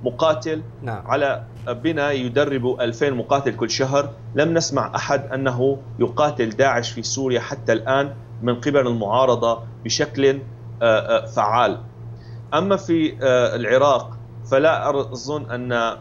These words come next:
Speaker 1: من مصلحة العراقيين تواجد أمريكي على الأرض. أما الضربات، نعم الضربات كانت فعالة في كثير من المواقع،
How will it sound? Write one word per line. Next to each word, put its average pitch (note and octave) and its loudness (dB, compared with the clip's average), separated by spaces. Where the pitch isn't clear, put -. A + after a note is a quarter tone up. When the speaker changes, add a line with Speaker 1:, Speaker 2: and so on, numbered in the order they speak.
Speaker 1:
من A#2+ -2
مصلحة D3+ 0
العراقيين A2 0
تواجد A#2 2
أمريكي A2+ -4
على F#2+ 2
الأرض. - -4
أما D3+ 2
الضربات، B2+ 4
نعم C3 0
الضربات A2+ 0
كانت C3+ -4
فعالة C3 4
في A#2+ -6
كثير B2 -4
من B2 -6
المواقع، A#2+ 0